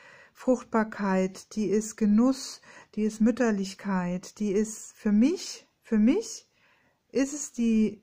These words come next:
die Besamung. Hier ist ja sozusagen der Samen, der gelegt wird, also die Empfängnis, die Schwangerschaft, die Geburt und der Wachstum des Kindes sozusagen in einem. Das ist für mich die Erdmutter hier beim Tarot.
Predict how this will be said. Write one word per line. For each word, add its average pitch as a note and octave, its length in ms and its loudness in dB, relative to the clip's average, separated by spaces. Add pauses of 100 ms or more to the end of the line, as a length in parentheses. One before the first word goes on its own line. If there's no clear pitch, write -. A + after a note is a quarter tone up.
(340)
die F#3+ 180 -6
Besamung. G#3+ 720 2
Hier A#3+ 200 4
ist A3+ 140 -2
ja A#3+ 100 4
sozusagen G#3 600 -2
der F#3+ 120 0
Samen, G3 380 2
der B3+ 160 2
gelegt B3 440 -2
wird, A#3 240 -4 (440)
also G3+ 260 -4 (380)
die G3 140 -4
Empfängnis, D4 1000 0 (1000)
die A3 100 0
Schwangerschaft, A#3+ 920 2
die A3 60 -2
Geburt A#3 880 0
und G3+ 360 -6 (360)
der G3+ 160 0
Wachstum G#3 520 -2
des G3 180 -8
Kindes A3+ 400 0
sozusagen G3 640 -4
in F3+ 160 -4
einem. F#3+ 680 -2 (180)
Das G3+ 180 -4
ist G#3+ 120 -8
für G#3+ 140 -6
mich G3+ 220 -2
die F3+ 140 -10
Erdmutter F#3+ 580 -6
hier F#3 200 -4
beim F3 220 -8
Tarot. F3 500 -10